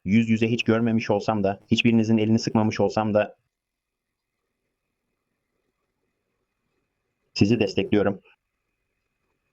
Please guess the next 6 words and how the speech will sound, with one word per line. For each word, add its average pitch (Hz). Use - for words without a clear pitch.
Ve 101
başaracaksınız. 87
Sadece 107
oynamaya 101
devam 90
edin. 82